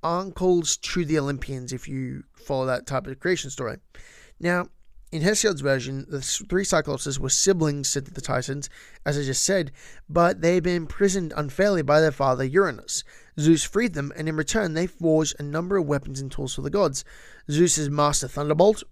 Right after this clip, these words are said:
Poseidon's Trident, and Hades' Helm of Invisibility. Now, to put it in perspective, these are symbols that are, s-, in ancient Greek society, they were synonymous with those gods. I mean, Zeus's Thunderbolt is seen in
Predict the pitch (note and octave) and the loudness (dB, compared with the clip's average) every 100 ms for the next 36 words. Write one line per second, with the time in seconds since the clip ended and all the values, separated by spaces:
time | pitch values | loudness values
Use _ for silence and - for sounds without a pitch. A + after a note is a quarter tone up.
0 | - D3+ C#3 D3 C#3 C3 - F#3 F#3 D3 | -10 -6 2 2 2 -2 -6 -2 -2 -4
1 | - C#3+ C#3+ D#3+ E3 E3 D#3 D3 - D3 | -10 -14 -8 -6 -6 -6 -6 -8 -8 -6
2 | D3 C3+ C3 C3 C3 C3+ G#3 E3 C3+ - | -4 -6 -6 -8 -6 4 4 4 0 -6
3 | - - - D#3+ E3+ - - - - - | -16 -18 -2 0 0 -6 -20 -20 -20 -4
4 | - C#4+ C#4 G3 F#3+ F3+ C#3+ C#3+ A3+ A#3 | 2 2 2 2 2 2 0 -2 -2 -4
5 | - D#3+ D#3+ D#3 - G3 F#3+ E3 D3+ C#3+ | 0 2 4 2 2 2 2 0 0 -2
6 | - - - E3 F3+ E3 D3+ - - F#3+ | -6 -20 0 4 6 6 4 0 -6 -12
7 | - F3 A3 G#3+ G3+ E3+ C#3+ - F#3 E3 | -4 -2 -2 -4 -2 0 0 2 2 2
8 | C#3+ F3+ F3 - - D3 D3 F3 A#3 E3+ | 4 4 4 0 0 -2 0 0 0 0
9 | - - - - - - D#3 F3+ F3+ D3 | -2 -4 -4 -10 -20 -8 2 2 4 2
10 | C3+ E3+ C#3+ - D#3 D#3+ D#3+ C#3+ - - | 2 0 0 -4 -4 -2 -2 -6 -14 -12
11 | - G3+ A3+ G3+ - F3+ F#3+ C#3 B2 - | -4 0 2 2 2 0 2 0 -4 -4
12 | C3+ E3 D3+ | -2 -2 -4